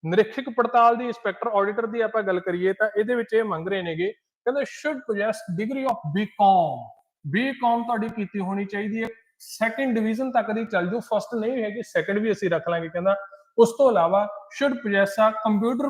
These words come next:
course at least one hundred twenty hours, ਇੱਕ ਸੌ ਵੀਹ ਘੰਟਿਆਂ ਦਾ ਤੁਹਾਡਾ ਕੰਪਿਊਟਰ ਦਾ ਕੋਰਸ ਕੀਤਾ ਹੋਣਾ ਚਾਹੀਦਾ ਹੈ।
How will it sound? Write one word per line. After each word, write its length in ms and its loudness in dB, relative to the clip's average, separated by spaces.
course 340 4
at 200 -2
least 360 0
one 240 4
hundred 400 -2
twenty 440 -2
hours, 400 2
ਇੱਕ 100 -6
ਸੌ 260 -2
ਵੀਹ 240 0
ਘੰਟਿਆਂ 340 0
ਦਾ 120 2
ਤੁਹਾਡਾ 320 -2
ਕੰਪਿਊਟਰ 460 -4
ਦਾ 180 2
ਕੋਰਸ 380 4
ਕੀਤਾ 220 0
ਹੋਣਾ 260 2
ਚਾਹੀਦਾ 400 0
ਹੈ। 60 0